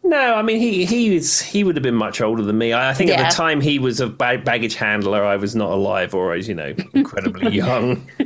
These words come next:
Speaker 2: I mean, that's fair. Well, and sadly, he died so young, too. It made it a little harder, even if somehow he were to go back. But, I mean, to be fair, though, I kind of forgot he was from that area until you brought it up. Why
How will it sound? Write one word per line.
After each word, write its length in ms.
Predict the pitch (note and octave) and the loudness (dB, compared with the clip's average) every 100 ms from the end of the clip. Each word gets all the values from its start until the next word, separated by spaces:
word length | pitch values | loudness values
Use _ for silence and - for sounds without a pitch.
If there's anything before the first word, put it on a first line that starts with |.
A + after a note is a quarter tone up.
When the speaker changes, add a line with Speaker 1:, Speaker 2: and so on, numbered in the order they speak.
| - - | -6 -2
Speaker 2:
I 60 | B3 | 0
mean, 180 | A#3+ | 2
that's 340 | A#3 A#3+ B3 - | 2 0 -2 -2
fair. 440 | F#3 F3 F3 F#3 _ - - _ _ - | 0 2 2 -2 _ -20 -20 _ _ 0
Well, 520 | D4 E4 D#4+ D#4+ C#4+ - | 2 4 4 2 0 0
and 440 | C4 C4 C4 C4+ | 2 4 2 2
sadly, 320 | D4 C#4+ B3 | 0 2 2
he 140 | A#3 G#3+ | 0 2
died 280 | A3 A3+ - | 2 0 0
so 120 | G#3+ | 2
young, 260 | F#3+ F#3+ | 2 0
too. 160 | - A3 | 0 2
It 100 | F#3 | 2
made 140 | F#3 | 2
it 100 | G3 | 2
a 60 | F#3+ | 2
little 220 | F#3+ G3 | 2 2
harder, 280 | G3+ G3 F#3 | 2 2 2
even 200 | F3 F3+ | 2 0
if 160 | A3 - | -2 -4
somehow 560 | G3 F3+ F#3 F3+ F#3 - | -4 0 2 2 -2 -2
he 120 | G3+ | 0
were 120 | F3+ | 2
to 80 | F3+ | 2
go 120 | F3+ | 2
back. 420 | F#3 F#3 - - - - - - | 2 0 -4 -14 -12 -12 -12 0
But, 220 | D4+ C4+ G3 - _ _ _ _ _ _ - - - | 2 2 -2 -16 _ _ _ _ _ _ -14 -14 -4
I 140 | C#4 | 0
mean, 500 | D4 C#4+ B3 G#3+ - - _ _ - - | 2 2 2 2 -2 -6 _ _ -18 -4
to 140 | - | -2
be 200 | A#3+ D#4+ | 0 0
fair, 380 | C#4+ C#4 C4+ C#4 | 0 0 2 2
though, 540 | A#3+ A3 G3+ G3 B2+ - - | 2 4 4 2 0 -4 -10
I 80 | |
kind 260 | - D4+ F#4 | -4 0 0
of 80 | F#4+ | 0
forgot 320 | G3+ G#3+ G3+ | 0 -2 0
he 80 | A#3+ | 0
was 140 | B3 | 0
from 220 | - F4+ | 0 2
that 140 | C4+ F3+ | 2 2
area 360 | F#3 F#3+ F#3 | 2 2 2
until 200 | F3+ F#3 | 0 0
you 140 | F#3+ F#3+ | 0 2
brought 160 | G3 | 2
it 140 | F#3 G#3+ | 2 0
up. 160 | A3 - - C#4+ - | -2 -4 -6 -6 -2
Why 180 | F#4 | 2